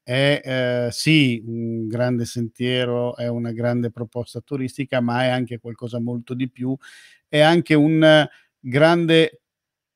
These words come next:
laboratorio sociale o contenitore di, eh, di esperienze e di eh, progetti anche a sostegno delle montagne. Ecco, e proprio su questi punti volevo chiedere ad Antonio Montani, che lo ricordo è il vicepresidente del cai,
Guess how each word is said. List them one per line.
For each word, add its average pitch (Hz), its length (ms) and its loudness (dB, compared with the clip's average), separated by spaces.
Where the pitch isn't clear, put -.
laboratorio 160 680 4
sociale 147 540 2
o 131 100 -2
contenitore 147 960 0
di, 131 300 -2
eh, 131 180 -2
di 131 140 2
esperienze 143 1000 2
e 123 160 0
di 135 500 0
eh, 135 540 -4
progetti 139 640 4
anche 123 340 2
a 120 60 -2
sostegno 123 360 -6
delle 120 200 -2
montagne. 120 480 -2
Ecco, 143 240 -4
e 160 100 -4
proprio 208 240 -2
su - 160 -6
questi 165 320 0
punti 156 380 0
volevo 131 300 2
chiedere 131 580 2
ad 135 160 2
Antonio 135 1400 4
Montani, 156 800 2
che 123 140 -4
lo 117 120 0
ricordo 120 460 2
è 117 40 -2
il 113 260 -4
vicepresidente 120 640 -6
del 156 200 -4
cai, 139 500 2